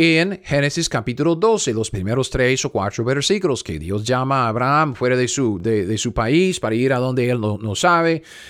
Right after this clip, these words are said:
y Dios le promete que, que va a ser como una,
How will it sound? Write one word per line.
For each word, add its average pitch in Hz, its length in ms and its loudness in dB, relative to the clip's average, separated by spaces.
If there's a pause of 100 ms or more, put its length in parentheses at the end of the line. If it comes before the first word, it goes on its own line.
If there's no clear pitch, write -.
(120)
y 123 140 0
Dios 135 340 2
le 135 80 0
promete 143 540 2
que, 131 160 -4
que 123 100 -2
va 123 220 0
a - 20 0
ser 135 400 2
como 120 240 -2
una, 127 420 2